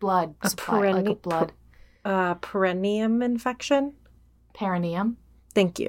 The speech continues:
Speaker 1: Doesn't that sound better?
Speaker 2: Per-,
Speaker 1: I don't know.
Speaker 2: say it
Speaker 1: Dear re-,
Speaker 2: again.
Speaker 1: perineum.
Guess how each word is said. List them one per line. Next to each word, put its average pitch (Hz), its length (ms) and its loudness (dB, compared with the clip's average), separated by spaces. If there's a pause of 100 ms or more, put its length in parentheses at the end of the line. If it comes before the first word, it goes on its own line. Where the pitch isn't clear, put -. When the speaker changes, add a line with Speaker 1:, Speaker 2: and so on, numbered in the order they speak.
Speaker 1:
Doesn't 185 180 -6
that 220 160 -2
sound 190 160 -2
better? 165 460 -6
Speaker 2:
Per-, 190 160 -2
Speaker 1:
I - 20 4
don't 180 100 0
know. 156 320 0
Speaker 2:
say 262 120 -2
it 285 80 4
Speaker 1:
Dear - 20 4
re-, 294 60 2
Speaker 2:
again. 190 360 0 (360)
Speaker 1:
perineum. 196 640 -2